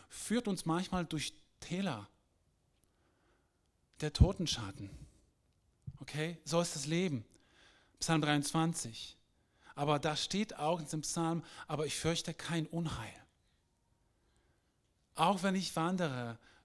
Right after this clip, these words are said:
durch den Tal der Totenschatten, fürchte ich kein Unheil“, sagt David. Warum? Er hat das schon gelesen. Er hat das hier schon gelesen. Er hat,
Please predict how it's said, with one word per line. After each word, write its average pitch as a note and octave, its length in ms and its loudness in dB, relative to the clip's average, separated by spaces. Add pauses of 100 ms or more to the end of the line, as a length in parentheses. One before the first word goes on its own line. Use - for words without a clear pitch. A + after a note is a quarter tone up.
durch D3+ 160 -2
den C#3 220 0
Tal D#3+ 340 -2
der E3+ 180 -2
Totenschatten, C#3 720 -2 (220)
fürchte D3 600 -4
ich C3 180 -8
kein C3+ 260 -6
Unheil“, C3+ 260 -4 (140)
sagt C#3 300 -4
David. A#2 380 -2
Warum? C3 400 0 (240)
Er B2 120 -6
hat C3+ 120 -6
das D#3 80 -6
schon E3 140 -4
gelesen. D#3 520 -4 (1120)
Er B2+ 80 -6
hat C#3 120 -6
das F3+ 120 -4
hier F#3+ 100 -4
schon F#3+ 140 0
gelesen. D#3+ 480 -2 (1600)
Er C#3+ 220 -2
hat, - 440 -4